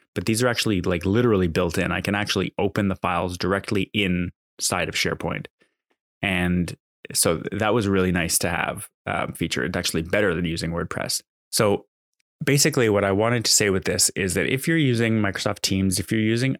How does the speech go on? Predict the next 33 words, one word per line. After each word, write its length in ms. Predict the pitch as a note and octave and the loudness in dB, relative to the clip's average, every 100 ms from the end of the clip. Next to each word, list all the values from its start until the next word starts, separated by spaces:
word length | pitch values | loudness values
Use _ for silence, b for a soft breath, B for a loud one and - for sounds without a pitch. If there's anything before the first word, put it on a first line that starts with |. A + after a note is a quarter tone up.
| - | -4
a, 260 | G#2 G2 - _ _ | -2 -2 -4 _ _
a 20 | |
s-, 420 | G#2+ - - - - - - | 0 2 2 -2 -6 -10 -4
like 160 | F#2+ | -2
a, 160 | F2 F2+ - | -2 -4 -4
a 240 | D#2 D#2+ F#2+ | -2 -2 -2
group 220 | A2 - | -4 -4
of 60 | |
services 440 | - G2 F#2+ F#2+ F#2 | -4 -2 0 -2 0
or 40 | |
whatever 340 | F2+ F#2 - F#2+ | -2 -2 -4 -4
that 260 | G2 - - | -4 -6 -10
has, 440 | - G2 F#2+ F#2+ F#2 | -8 -4 -4 -2 -2
um, 300 | - G#2 - _ _ G#2+ | -2 -6 -10 _ _ -4
Microsoft 300 | F#2+ - G2+ | -2 -2 -2
three 140 | G2 | -2
sixty-five, 500 | - F#2 - C3 C#3 | -2 -2 0 0 2
that 80 | G#2+ | 0
has 140 | F#2+ | 0
SharePoint, 500 | - A#2 - C#3 C3 - _ _ | 2 2 2 0 0 -6 _ _
this 240 | G#2+ C3+ | 2 2
is 140 | E3 D3 | 4 2
actually 340 | D3+ - D3 | 2 2 2
a 60 | C3 | 2
pretty 520 | - - C#3 E3 - | -2 0 2 2 0
elegant 440 | G2+ A2 A2 F#2+ | 0 2 2 0
solution 420 | - G#2 G#2 G#2 | 2 2 2 0
to 100 | F#2+ | -2
host 540 | F2+ - G2+ - - - _ _ - | -2 0 0 2 -2 -4 _ _ -6
company 340 | - A#2 A#2+ | -2 0 0
information, 480 | A2 A2 G#2 G2+ A2 | 0 0 -2 0 -2
to 60 | F#2+ | 0
host 400 | G#2 G#2+ - | 0 0 -2